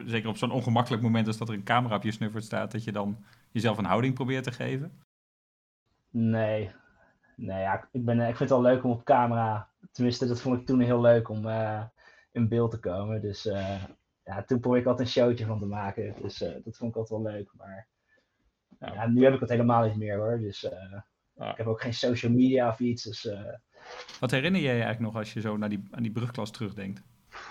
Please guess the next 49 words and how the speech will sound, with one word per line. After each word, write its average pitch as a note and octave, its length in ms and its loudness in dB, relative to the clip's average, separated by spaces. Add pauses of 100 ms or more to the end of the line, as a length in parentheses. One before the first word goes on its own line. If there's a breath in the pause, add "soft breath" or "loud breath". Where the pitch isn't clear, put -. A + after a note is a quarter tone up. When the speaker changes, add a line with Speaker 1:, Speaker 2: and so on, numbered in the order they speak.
(200)
Speaker 2:
Ja, F2 360 -14
niet C3 500 -2
superveel, A#2 680 0
moet A2+ 100 2
ik A2+ 100 -4
eerlijk A2+ 260 -2
bekennen. A#2+ 600 -4 (140)
Ik - 140 -14
weet B2 140 0
nog, B2 280 -2
ja, - 360 -8 (500)
dat A#2+ 200 -8
we C#3 100 0
naar B2 100 2
die A#2 120 2 (100)
boot B2+ 300 4
gingen C#3 280 -4
van A#2 340 -2
Martin, C#3 600 -2
heette B2+ 280 -6
die B2 120 2
man B2 280 2
volgens A#2 280 -4
Speaker 1:
Mhm. A2 80 0 (100)
Speaker 2:
mij. A2+ 220 2
Daar G2+ 240 -2
weet B2 160 2
ik B2 60 -2
nog A#2+ 80 -12
wel A#2+ 100 0
wat A2+ 120 -6
vaag A#2+ 360 4
van. A#2 380 -2 (800 soft breath)
En A2 600 0 (340)
ja, - 420 -8 (160)
ik - 180 -20
weet B2 120 4
nog B2+ 100 2
wel B2 160 6
het A2+ 100 4
nablijven, B2+ 640 4
wat B2 100 -4
ik A#2 80 -4
redelijk B2+ 300 -2
vaak A2+ 220 -2
moest A#2 220 0
doen B2 180 0
toen C3 120 -2
de B2 120 0